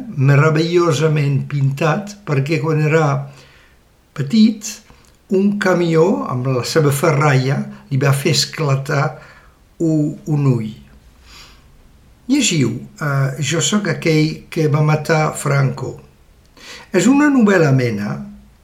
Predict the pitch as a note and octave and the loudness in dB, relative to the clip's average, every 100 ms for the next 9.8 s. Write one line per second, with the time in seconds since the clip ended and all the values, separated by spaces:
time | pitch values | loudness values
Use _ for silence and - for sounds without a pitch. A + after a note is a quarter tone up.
0 | _ - F3+ F3 F3+ - - G3+ G3 - | _ 0 2 2 0 -4 -10 -4 -2 -2
1 | - F3 C#3+ C3+ A#2 G#2 - _ _ _ | -2 0 0 0 -2 -8 -16 _ _ _
2 | _ _ - D#3 E3 - C4+ - - A#2+ | _ _ -4 0 2 0 -4 -4 -8 -6
3 | B2 B2 B2 - - E3+ D3+ A2+ A2 - | -4 -4 -4 -6 -2 2 2 0 -6 -12
4 | - _ _ _ - D#3+ D#3+ D#3 F3+ G3 | -18 _ _ _ -2 0 2 0 0 -2
5 | C#3+ C#3+ B2+ C3+ - C3 - G3+ C#4 - | -2 -2 -4 -6 -6 -6 -2 0 0 -2
6 | - - - - _ - - A#3 D4+ G#3+ | -14 -20 -20 -20 _ -6 0 0 2 2
7 | A3 A3 C4 - C4+ - E3+ - - - | 6 6 4 -2 -4 0 0 -2 -6 -6
8 | - - _ _ _ _ - D#3+ E3 F3+ | -8 -16 _ _ _ _ -4 0 0 0
9 | D#3 G3+ E3 - G3 G3 C#4+ - | 0 -2 -2 -2 0 2 2 0